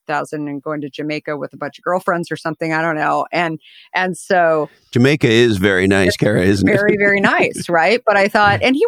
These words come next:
Speaker 1: wasn't arguing with me about it. He just didn't think it was a great idea. But, you know, that's, that's our life together. Like, he's like,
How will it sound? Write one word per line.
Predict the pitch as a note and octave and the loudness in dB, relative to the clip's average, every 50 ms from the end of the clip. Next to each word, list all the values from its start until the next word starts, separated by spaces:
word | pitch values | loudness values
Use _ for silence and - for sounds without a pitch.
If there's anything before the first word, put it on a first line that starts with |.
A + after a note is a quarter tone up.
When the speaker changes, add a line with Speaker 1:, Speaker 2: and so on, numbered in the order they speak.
| B4+ B4+ | 2 2
Speaker 1:
wasn't | G#4 G4+ D4+ - - | 2 2 0 0 0
arguing | - F3 F3 F3+ G3 F#3 G#3+ A#3 B3 B3 B3 B3 | 2 2 2 2 2 2 2 2 2 2 2 2
with | B3 A#3+ A#3+ - | 0 0 0 0
me | C4 C4 C4+ | 0 2 2
about | C4 A3+ B3 B3 C4 | 2 2 2 2 2
it. | B3+ A3 | 2 2
He | G#3+ G#3 G#3+ | 2 0 0
just | F#3+ G3 - - | -2 -2 -2 -2
didn't | G#3+ G#3 G3 D#3+ | 0 0 0 0
think | - F3+ E3+ | 0 0 0
it | F3 E3 | 0 0
was | D#3+ D3+ | -2 -2
a | D3+ | -4
great | C#3+ D#3 D3+ D3+ D3 | -2 -2 0 0 0
idea. | D3 C#3+ C#3+ C#3 D#3 D#3+ D3+ - - - - _ | 0 -2 -2 -2 -2 -2 -4 -4 -6 -10 -10 _
But, | - D#3+ D#3+ C#3+ - _ _ _ _ _ _ _ | -2 0 0 0 -2 _ _ _ _ _ _ _
you | A3+ G#3 | -2 0
know, | F3 D#3 D3+ F3 - _ _ _ _ _ _ - | 2 2 0 -2 -4 _ _ _ _ _ _ 0
that's, | G#3 A3 G#3+ - - - | 0 0 0 -4 -10 -2
that's | - G#3 G#3 G#3+ G#3+ - | 0 2 2 2 2 2
our | G#3 F#3+ F3+ F3 | 2 2 2 2
life | D#3+ D3+ D3 D3+ F3+ - - _ | 2 2 2 2 0 -2 -6 _
together. | - - F3 E3+ D#3 D#3 D#3 F3+ F#3+ G#3 B3+ A#3 - | -6 -4 0 0 0 0 2 0 0 0 0 -2 0
Like, | F3+ F3 E3 E3 - | 0 0 0 -2 -2
he's | - F#3+ F#3 F3+ E3+ - - | -2 -2 -2 -2 -2 -4 -2
like, | F#3 E3 D#3+ D#3 - | 0 0 0 0 -4